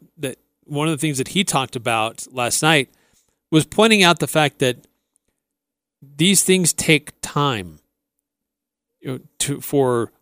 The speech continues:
like, legislative change or even societal change.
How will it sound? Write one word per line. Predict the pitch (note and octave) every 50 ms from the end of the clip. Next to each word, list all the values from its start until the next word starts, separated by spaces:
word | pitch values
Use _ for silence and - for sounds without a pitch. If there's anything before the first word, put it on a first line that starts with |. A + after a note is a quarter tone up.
| _ -
like, | A#2+ A#2 - -
legislative | C3+ C3 C#3 D3 D#3 D3+ - - C#3+ C#3+ D3 C#3+ C#3 C3+ B2+ -
change | - - D3+ C3+ C3 B2 B2+ B2+ B2+ B2+ B2 - - - _ _ _ _ _ _ _ _ _ _
or | - B2
even | C#3 E3+ E3+
societal | - - C3+ - - D3 C#3+ C#3+ C#3 B2+ A2+ A2
change. | - - - A#2+ G#2+ G#2+ G2 -